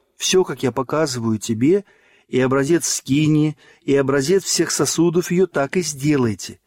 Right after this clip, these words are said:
Это повеление было повторено. «Смотри,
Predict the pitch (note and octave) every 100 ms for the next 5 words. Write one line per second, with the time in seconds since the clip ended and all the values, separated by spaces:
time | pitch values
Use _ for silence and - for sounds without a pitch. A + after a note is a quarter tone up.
0 | _ _ _ _ _ - A#2+ B2+ B2 A#2+
1 | D3+ D3+ B2+ B2+ C3 B2+ A#2 - B2+ A#2+
2 | G#2 F2 _ _ _ _ _ - - C3
3 | C3+ B2